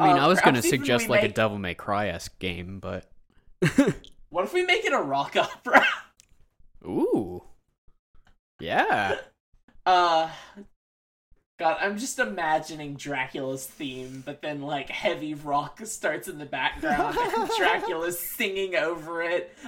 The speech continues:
Speaker 2: like, deep baritone.
Speaker 1: Oh, man. Can we
Speaker 2: Oh my
Speaker 1: specifically
Speaker 2: God.
Speaker 1: make it the design from Symphony of the Night,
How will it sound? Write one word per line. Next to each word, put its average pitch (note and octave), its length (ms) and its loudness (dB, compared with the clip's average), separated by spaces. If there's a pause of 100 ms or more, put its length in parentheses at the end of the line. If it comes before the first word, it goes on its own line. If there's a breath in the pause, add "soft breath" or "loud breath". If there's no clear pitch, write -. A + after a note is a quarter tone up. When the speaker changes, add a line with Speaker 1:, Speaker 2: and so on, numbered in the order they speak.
Speaker 2:
like, F#3+ 380 2
deep F#3+ 380 -10
baritone. F3+ 920 -2 (540)
Speaker 1:
Oh, F2+ 320 -14 (100)
man. F2+ 480 -14 (480)
Can C3+ 140 -4
we C3+ 180 0
Speaker 2:
Oh G3+ 80 6
my A#3 60 6
Speaker 1:
specifically G3+ 460 8
Speaker 2:
God. C3+ 80 8
Speaker 1:
make A#2 200 4
it C3 120 2
the C3 80 0
design F#2+ 520 -2
from G2+ 200 -6
Symphony F#2 540 -8
of E2 120 -10
the D#2+ 80 -12
Night, E2 340 -6